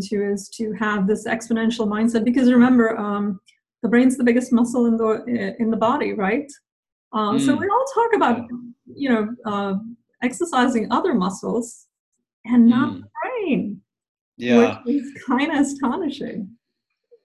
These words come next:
Speaker 2: And, and I find, uh, the other thing which I find is, is that, um, you know, and, and it is, I think the biggest challenge is, is actually, um, attention. Um, and, and we know that the, the, the brightest minds on the planet,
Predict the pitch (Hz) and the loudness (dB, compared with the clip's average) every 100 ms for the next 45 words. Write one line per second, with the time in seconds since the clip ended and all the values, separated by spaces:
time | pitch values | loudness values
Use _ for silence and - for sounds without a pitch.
0 | _ 143 135 - 147 147 - 190 185 - | _ -20 -18 -14 -12 -6 0 0 -2 -8
1 | 131 - - 131 - 220 226 175 151 123 | -10 -10 -10 -6 -4 -2 -4 -4 -4 -2
2 | 123 107 127 123 113 110 104 104 113 107 | -4 -2 -2 -2 -2 -4 -4 -6 -8 -6
3 | 107 101 104 - - 101 98 95 92 90 | -4 -4 -6 -10 -10 -10 -8 -8 -10 -12
4 | - - 101 104 107 131 127 147 139 175 | -10 -6 -4 -4 -2 -2 -2 -2 -2 -2
5 | 185 160 - - 190 208 131 143 165 156 | -2 -4 -8 -6 -4 -2 0 0 0 -2
6 | - 127 120 107 104 - - - - 117 | -2 -2 0 -2 -6 -8 -10 -14 -10 -6
7 | 107 107 98 101 - 120 127 - 113 104 | -6 -6 -6 -6 -6 -8 -4 -4 -4 -4
8 | 101 98 - 98 92 90 90 _ - - | -4 -6 -8 -12 -12 -14 -16 _ -16 -14
9 | 123 - 127 131 87 - - _ - 90 | -8 0 2 2 0 -8 -18 _ -14 -12
10 | 90 87 - - 92 90 85 - 110 110 | -12 -14 -18 -16 -14 -12 -12 -10 -6 -2
11 | 120 123 113 101 104 - - _ _ - | 2 2 2 0 -2 -10 -12 _ _ -6
12 | 104 101 104 - - - _ _ - 107 | -2 -2 -4 -8 -14 -14 _ _ -12 -2
13 | 110 117 - 110 - 104 101 104 104 95 | 0 0 -2 -6 -4 -4 -2 -4 -6 -8
14 | - 170 160 92 101 | -4 -2 -2 -4 -6